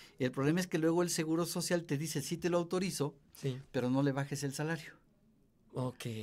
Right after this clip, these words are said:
Speaker 1: Déjale
Speaker 2: ok.
Speaker 1: el salario.
Speaker 2: Sí.
Speaker 1: Y entonces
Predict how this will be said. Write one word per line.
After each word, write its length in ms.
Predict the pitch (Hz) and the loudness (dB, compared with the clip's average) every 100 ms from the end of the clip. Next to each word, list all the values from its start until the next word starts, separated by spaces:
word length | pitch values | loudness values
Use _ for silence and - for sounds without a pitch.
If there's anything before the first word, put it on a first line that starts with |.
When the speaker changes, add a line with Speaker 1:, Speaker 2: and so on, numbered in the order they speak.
| 113 139 | -6 -2
Speaker 1:
Déjale 360 | 110 107 160 165 | 0 2 4 4
Speaker 2:
ok. 60 | 139 | 4
Speaker 1:
el 40 | |
salario. 520 | 131 120 117 92 - _ | 4 6 4 4 -8 _
Speaker 2:
Sí. 240 | - 117 104 - _ _ _ | -14 -12 -12 -14 _ _ _
Speaker 1:
Y 100 | 139 | 2
entonces 640 | 165 196 190 190 190 - | 2 0 0 0 0 -4